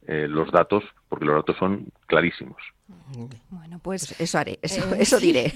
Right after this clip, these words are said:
Speaker 2: <laughs> Nos, nos hemos armado de buenos argumentos, yo creo, y espero que haya ocurrido también entre nuestros oyentes,
Speaker 3: Sí.
Speaker 2: desde luego.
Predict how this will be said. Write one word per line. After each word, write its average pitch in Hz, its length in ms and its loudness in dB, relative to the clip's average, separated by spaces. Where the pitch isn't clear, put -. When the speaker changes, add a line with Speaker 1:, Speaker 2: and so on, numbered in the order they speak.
Speaker 2:
<laughs> 226 460 2
Nos, 269 240 0
nos 240 160 0
hemos 277 180 0
armado 202 380 6
de 202 80 2
buenos 214 260 2
argumentos, 233 560 2
yo 196 120 2
creo, 220 380 4
y 214 100 0
espero 208 280 -2
que 226 80 6
haya 233 100 8
ocurrido 202 320 0
también 185 260 -2
entre 180 240 -4
nuestros 170 560 -4
oyentes, 160 360 -4
Speaker 3:
Sí. 202 80 -4
Speaker 2:
desde 185 160 2
luego. 180 240 -2